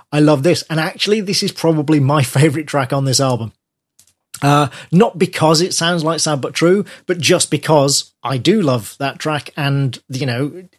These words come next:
I love this track in the same way. Not because it sounds like it per se,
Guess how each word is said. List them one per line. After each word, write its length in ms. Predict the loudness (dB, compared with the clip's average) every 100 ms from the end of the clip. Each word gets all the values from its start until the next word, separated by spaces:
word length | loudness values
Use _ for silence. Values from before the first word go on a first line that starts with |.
| _ _ _
I 120 | 2
love 260 | 4 4 4
this 160 | 2
track 320 | 2 -2 -2 -2
in 240 | 2 2 2
the 100 | 0
same 400 | 0 0 0 2
way. 260 | 0 0
Not 220 | -2 -4 -4
because 300 | -2 -2 0
it 80 | -2
sounds 360 | -2 -2 -4
like 200 | -4 -4
it 140 | -6 -4
per 100 | 0
se, 380 | 2 2 0